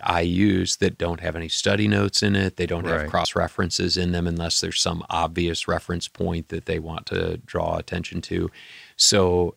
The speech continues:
Speaker 1: I allow myself just to read it as an original reader would have read as best they
Speaker 2: Mm-hmm.
Speaker 1: could, you know. So I, I don't get bogged down in the details. Now, every now and then, I think, "Huh,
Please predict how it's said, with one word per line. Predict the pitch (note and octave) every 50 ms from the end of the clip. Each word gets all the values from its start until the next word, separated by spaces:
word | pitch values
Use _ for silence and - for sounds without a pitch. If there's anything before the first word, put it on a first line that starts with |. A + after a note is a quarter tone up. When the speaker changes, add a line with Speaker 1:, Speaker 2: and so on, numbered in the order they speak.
| -
Speaker 1:
I | - F#2 F2
allow | E2+ E2+ F2 F2 F2 F#2 F#2+
myself | G2 G2+ F#2 F2 - - F2 F2 -
just | - - G2+ G2 - -
to | A#2+
read | G#2 E2+ F2+ F2+ F2 E2+
it | E2+ E2 E2 - - _ _ _ _ _ _ _ _
as | - F#2 F2+ F2 E2+ E2+ - - -
an | - G2 F2
original | F2 E2+ E2 F2 F#2 F#2 F#2 - G2+ F#2+ F2+ F2
reader | E2 E2+ F2 F2 E2+ E2+ E2 D#2+
would | D#2 E2 E2 E2
have | E2 - E2+ D#2+ - -
read | E2+ E2 D#2+ D#2 D#2 D#2+
as | F2 -
best | - G2 F2+ E2+ D#2+ - -
they | F#2 F2
Speaker 2:
Mm-hmm. | E2+ E2 E2
Speaker 1:
could, | - E2+ E2 D#2 D#2+
you | E2 E2
know. | D#2+ D#2 D#2 D#2 - _ - - - - - - -
So | - - - - G2+ F2+ F2 F2 F2 E2+ E2 E2+ - -
I, | - F#2+ F#2 F#2+ G2+ G#2 G2 F#2 F#2 - F#2+ F#2 F2 G2 - _ -
I | - F#2+ F#2+ F#2+ F#2
don't | F2+ E2+ G#2 G2 G2 G2+ G#2 F#2
get | - G2 F2+ E2+ E2 - -
bogged | - E2+ E2+ E2 E2 E2
down | F2+ E2 E2 E2 E2
in | E2 E2
the | E2 D#2+
details. | E2+ E2+ E2+ - - - - -
Now, | A3+ B3
every | C4 A#3 A3
now | D#3 A#2 G#2
and | F#2+ F#2
then, | F#2 F#2 F#2+ G2 F#2 E2+ E2 D#2 - _ - - _ _ -
I | G2
think, | F#2+ G#2+ G#2 - - _
"Huh, | - - - -